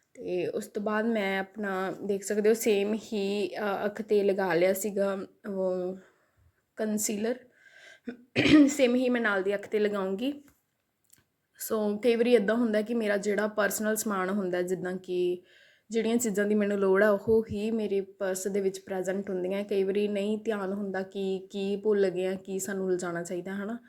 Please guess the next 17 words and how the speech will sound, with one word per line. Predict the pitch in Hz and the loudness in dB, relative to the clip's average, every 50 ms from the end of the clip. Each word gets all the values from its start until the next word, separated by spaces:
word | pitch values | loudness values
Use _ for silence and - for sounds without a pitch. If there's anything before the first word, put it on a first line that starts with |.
| - - - - _ - - - _ _ _ _ _ - | -20 -20 -20 -20 _ -20 -20 -20 _ _ _ _ _ -4
ਕਈ | - 220 208 | -2 0 0
ਵਾਰੀ | 202 214 208 | 2 0 0
ਤਾਂ | 220 220 226 | 2 2 2
ਮੈਂ | 214 214 214 | 2 0 -2
ਖਾਣਾ | 214 233 208 190 190 202 | -2 -2 -2 0 0 2
ਵੀ | 208 214 | 0 2
ਘਰੇ | 214 247 208 185 185 | 2 2 0 0 -2
ਭੁੱਲ | 185 - 202 196 190 190 | -2 -2 0 2 2 2
ਜਾਂਦੀ | 185 220 214 185 180 190 | 0 0 -2 -2 -2 -2
ਹੁੰਦੀ | 202 190 180 190 | -2 -2 -2 -2
ਹਾਂ, | 214 233 | -2 -2
but | 214 208 202 202 208 202 | -2 -4 -4 -6 -8 -8
ਫਿਰ | - 202 190 202 | -6 -4 -4 -4
ਵੀ | 196 185 180 180 190 190 202 214 220 220 | -6 -8 -8 -6 -6 -4 -4 -4 -4 -6
ਚਲੋ | 220 - - 196 185 180 185 196 | -6 -6 -6 -4 -4 -2 -4 -4
ਕੋਈ | 190 - 202 180 180 | -4 -4 -2 -2 0
ਨਹੀਂ, | 175 185 226 269 269 - | 0 -2 -2 -4 -4 -6